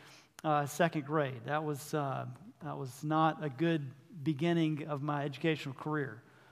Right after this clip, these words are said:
What about for you? Eighth grade was tough for Owen.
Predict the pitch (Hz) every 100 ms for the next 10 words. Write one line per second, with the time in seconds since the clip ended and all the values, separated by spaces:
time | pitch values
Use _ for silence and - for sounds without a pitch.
0 | _ - 180 196 190 190 180 143 120 -
1 | - - _ _ _ _ _ _ - 190
2 | 254 - 226 208 170 135 117 151 175 -
3 | 185 160 131 - 151 - 165 151 123